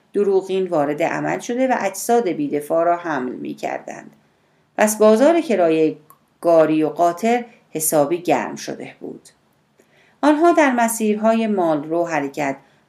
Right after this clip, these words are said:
و بارهایشان را تخلیه می‌کردند. پس از آنها نوبت به انواع و اقسام اتومبیل‌ها رسید که با عبور از خط مرزی خود را به کشورهای همسایه برسانند.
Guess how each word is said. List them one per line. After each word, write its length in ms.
و 80
بارهایشان 800
را 120
تخلیه 500
می‌کردند. 720
پس 220
از 160
آنها 460
نوبت 420
به 120
انواع 520
و 60
اقسام 600
اتومبیل‌ها 840
رسید 440
که 120
با 100
عبور 440
از 180
خط 260
مرزی 640
خود 220
را 100
به 100
کشورهای 680
همسایه 640
برسانند. 760